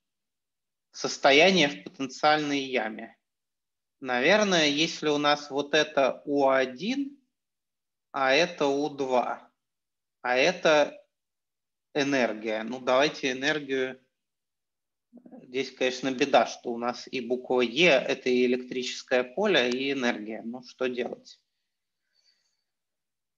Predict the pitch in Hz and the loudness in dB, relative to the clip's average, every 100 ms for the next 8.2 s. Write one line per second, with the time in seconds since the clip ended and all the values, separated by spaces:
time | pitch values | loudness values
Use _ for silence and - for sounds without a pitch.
0 | _ _ - 135 127 123 120 - - - | _ _ -10 -6 -2 -2 -4 -10 -12 -14
1 | - - - _ _ 131 127 127 127 131 | -16 -20 -20 _ _ -6 -2 -2 -2 -2
2 | 123 123 113 117 127 139 143 147 - - | -2 -2 -2 0 2 2 2 0 2 4
3 | 143 - 131 131 - 131 135 139 - 143 | 4 4 2 2 2 6 6 4 0 0
4 | 143 - 131 123 120 123 - - 147 131 | 0 0 2 2 4 2 2 2 4 4
5 | 127 127 127 123 131 131 120 113 - _ | 4 2 2 0 -2 2 4 4 0 _
6 | _ _ _ _ _ _ _ _ _ _ | _ _ _ _ _ _ _ _ _ _
7 | _ _ _ _ - - - - - - | _ _ _ _ -20 -14 -8 -8 -8 -12
8 | - | -14